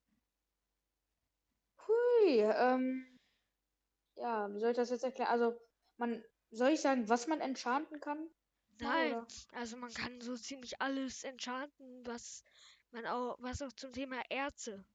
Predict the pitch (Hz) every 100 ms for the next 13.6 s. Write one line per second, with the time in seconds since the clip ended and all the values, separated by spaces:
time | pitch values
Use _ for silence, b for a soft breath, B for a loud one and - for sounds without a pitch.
0 | - 220 233 208 196 - _ _ _ _
1 | - 285 - 277 269 262 269 262 240 247
2 | - 220 220 220 220 240 277 269 220 262
3 | - 240 240 226 B B B B - 240
4 | 240 240 226 240 233 240 247 - - _
5 | _ _ _ _ - 240 226 220 247 233
6 | 226 220 220 214 240 226 233 233 233 _
7 | 220 220 - _ _ _ _ _ 247 240
8 | 262 - 240 220 208 233 220 214 208 196
9 | - - 233 - B B B B B B
10 | _ 247 247 247 254 - 262 254 269 254
11 | 240 _ _ _ _ _ _ _ _ 294
12 | 247 226 240 381 415 349 320 339 403 392
13 | 311 247 233 202 202 196